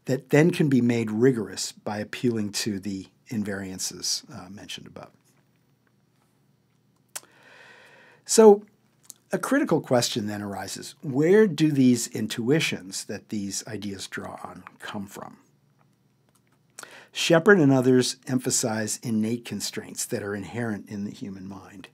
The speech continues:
Stan Dehane appeals to the Kantian idea of pure intuitions that are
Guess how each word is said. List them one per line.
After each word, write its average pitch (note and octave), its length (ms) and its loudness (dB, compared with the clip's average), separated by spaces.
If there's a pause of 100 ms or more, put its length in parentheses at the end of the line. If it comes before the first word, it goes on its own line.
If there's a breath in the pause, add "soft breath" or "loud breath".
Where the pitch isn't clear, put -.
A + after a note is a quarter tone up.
(640 loud breath)
Stan B2 300 2
Dehane C3 340 6
appeals B2 400 4
to B2+ 100 -4
the A2+ 120 -4
Kantian A2 500 -4
idea G2 400 -8
of - 220 -18
pure C#3 360 2
intuitions G#2+ 720 -8
that F2+ 120 -14
are - 100 -20